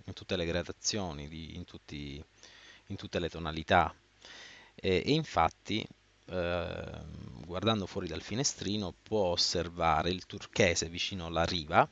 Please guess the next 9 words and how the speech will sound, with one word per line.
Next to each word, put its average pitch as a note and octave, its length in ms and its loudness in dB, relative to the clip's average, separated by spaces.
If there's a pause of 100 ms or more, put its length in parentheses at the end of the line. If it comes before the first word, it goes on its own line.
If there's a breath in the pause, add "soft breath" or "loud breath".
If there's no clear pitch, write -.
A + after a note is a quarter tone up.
(280)
della E2+ 380 -6
costa, - 480 0 (720 loud breath)
ehm, E2 560 2 (120)
fino D3+ 460 0
al, G#2+ 240 6
al F2 640 6
blu C3 220 4
intenso E2 800 0
lapislazzuli E2+ 1040 0